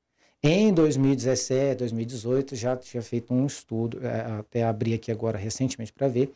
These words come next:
de vinte e seis mil processos que foram julgados em dois mil e dezessete, dois mil e dezesseis, dois mil e dezessete, cinquenta por cento, treze mil, foram decisões monocráticas. Aí, se você imaginar esse tanto de recursos chegando, questões polêmicas sendo decididas, Supremo, T S E e outros,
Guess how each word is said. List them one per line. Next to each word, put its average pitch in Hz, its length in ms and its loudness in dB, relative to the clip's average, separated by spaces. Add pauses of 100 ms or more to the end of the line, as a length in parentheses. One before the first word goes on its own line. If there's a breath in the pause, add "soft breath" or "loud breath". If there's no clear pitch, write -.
(220 loud breath)
de 131 120 4
vinte 180 200 6
e - 20 -4
seis 147 260 2
mil 147 160 4
processos 127 440 -2
que - 80 -14
foram 123 160 0
julgados 117 280 0
em 117 60 0
dois 127 160 2
mil 117 120 0
e 113 40 0
dezessete, 127 720 -2
dois 127 120 0
mil 123 60 4
e - 20 0
dezesseis, 117 260 0
dois 117 80 -6
mil 120 80 -4
e 131 40 -2
dezessete, 139 400 -4 (480)
cinquenta 214 520 0
por 139 160 0
cento, 139 300 -2
treze 185 380 2
mil, 135 300 0 (880)
foram 139 300 2
decisões 117 300 0
monocráticas. 107 640 -10 (640)
Aí, 135 140 2
se - 80 -6
você 143 200 0
imaginar 151 560 0 (480)
esse - 320 -4
tanto 196 300 0
de 160 100 -2
recursos 160 440 0
chegando, 120 480 -6
questões 147 440 -4
polêmicas 165 640 2
sendo 165 240 0
decididas, 127 500 0
Supremo, 190 400 -2
T 131 120 -2
S - 200 -6
E 135 320 0
e 117 40 -12
outros, 120 200 -16